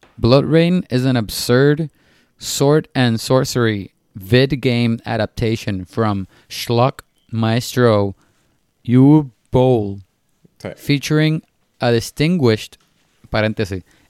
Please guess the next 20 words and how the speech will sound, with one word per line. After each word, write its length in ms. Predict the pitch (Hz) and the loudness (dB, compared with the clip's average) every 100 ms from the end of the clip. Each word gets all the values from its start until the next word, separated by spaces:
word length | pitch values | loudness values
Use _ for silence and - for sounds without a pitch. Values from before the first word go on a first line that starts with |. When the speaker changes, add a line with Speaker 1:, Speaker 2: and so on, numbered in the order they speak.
| _ | _
Speaker 1:
and 320 | 113 117 110 101 | -6 -4 -2 -4
slumming 680 | - 117 120 120 101 95 90 _ _ _ - | -8 -4 -2 -2 -2 -6 -12 _ _ _ -10
cast. 500 | 107 104 - - _ _ _ _ _ | -8 -8 -12 -20 _ _ _ _ _
Speaker 2:
Exacto. 340 | 107 95 - - | -16 -16 -14 -16
<laughs> 40 | 440 - - _ _ _ _ _ _ _ _ _ _ | -16 -20 -20 _ _ _ _ _ _ _ _ _ _
Sí, 60 | 104 | -6
está 100 | 110 | -4
Speaker 1:
Haz, 80 | 95 | -4
Speaker 2:
claro. 200 | 104 113 | -4 0
Speaker 1:
haz 40 | |
lo 140 | 120 | 0
que 100 | 127 | 0
tú 100 | 123 | -2
quieras 240 | 110 110 101 | -2 -2 -2
de 100 | 95 | -6
eso. 180 | 92 90 _ _ _ | -8 -14 _ _ _
<laughs> 360 | - - 107 | -4 -2 -2
Speaker 2:
Pues 140 | - 104 | 0 -2
está 140 | 120 | 2
claro. 160 | 117 | 0